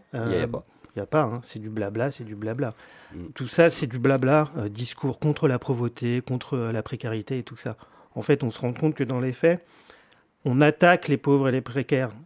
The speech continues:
Speaker 2: On les rend de plus en plus pauvres et de plus
Speaker 1: Mm.
Speaker 2: en plus précaires. On les isole, les isole de plus en plus parce que dit, euh, qui dit expulsion dit encore plus de difficultés pour, euh, accéder aux soins, et cetera,
Speaker 1: Bah oui,
Speaker 2: et cetera. Donc bref, euh, voilà.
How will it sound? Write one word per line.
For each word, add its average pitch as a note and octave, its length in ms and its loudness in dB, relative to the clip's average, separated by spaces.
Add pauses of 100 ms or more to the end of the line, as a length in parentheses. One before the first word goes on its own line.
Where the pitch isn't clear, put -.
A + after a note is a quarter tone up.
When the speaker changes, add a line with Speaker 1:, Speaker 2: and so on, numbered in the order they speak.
(160)
Speaker 2:
On A#2+ 80 -2
les A#2+ 160 2
rend C3+ 200 0
de B2 100 -2
plus C3+ 180 -4
en A#2 100 0
plus A#2+ 140 -12
pauvres D3 300 2
et A2+ 40 -2
de A#2 60 -2
plus G#2+ 180 -2
Speaker 1:
Mm. A2 60 -2
Speaker 2:
en A2 40 -4
plus B2 180 -8
précaires. D3+ 500 4 (400)
On B2+ 60 0
les A#2+ 240 0
isole, D3+ 260 8
les C3+ 280 -2
isole D3 240 6
de C#3 60 4
plus C3 200 -4
en C3 100 0
plus F#3 280 -2
parce C3 180 0
que C#3 100 -4
dit, C#3+ 380 0
euh, C3+ 120 4 (100)
qui F#3 180 -2
dit D#3+ 140 0
expulsion D#3+ 580 0 (460)
dit C#3 160 4
encore C#3 300 4
plus G#3+ 200 2
de F3+ 80 4
difficultés D#3 640 0
pour, C#3 240 -2
euh, C3 140 4
accéder B2 340 -2
aux A#2 140 -2
soins, F3+ 420 4
et E3+ 100 4
cetera, C#3 280 -2
Speaker 1:
Bah D#3 80 4
oui, D3 60 0
Speaker 2:
et - 20 -4
cetera. B2 400 -4 (560)
Donc C#3+ 320 4
bref, C3+ 360 2
euh, A2+ 300 -2
voilà. A2 360 -2